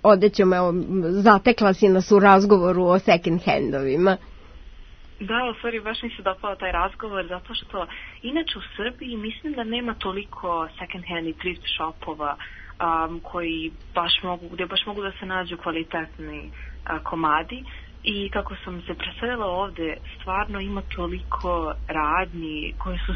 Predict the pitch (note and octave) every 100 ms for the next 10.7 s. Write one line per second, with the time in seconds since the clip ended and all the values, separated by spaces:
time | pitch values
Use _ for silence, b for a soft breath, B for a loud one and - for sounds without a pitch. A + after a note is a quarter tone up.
0 | - - F3+ G#3+ G#3+ - G#3+ G3+ - F3
1 | E3 E3 F#3 - F3+ E3+ E3+ F3+ F3 E3+
2 | D#3+ B B B B E3+ D#3+ D#3 - F3
3 | F#3+ G#3+ - F3 - F3 F3 E3+ D3+ D3+
4 | C#3+ C#3 - - - F#3 F3+ F3 D#3+ E3
5 | D#3+ D#3+ D3+ D#3+ G3 F#3 - - E3 D#3+
6 | B B B - F3+ A3+ A3+ G3 G#3 G#3
7 | G#3 - F#3 F3+ - F3 F3+ G#3 F#3+ E3
8 | E3 E3 D#3+ E3 D#3 D3+ D#3+ D3+ D3 -
9 | E3 E3 E3+ D#3 D3+ D3 D#3 F3 F3 F3
10 | E3+ D#3+ D#3+ D#3 - D3 C#3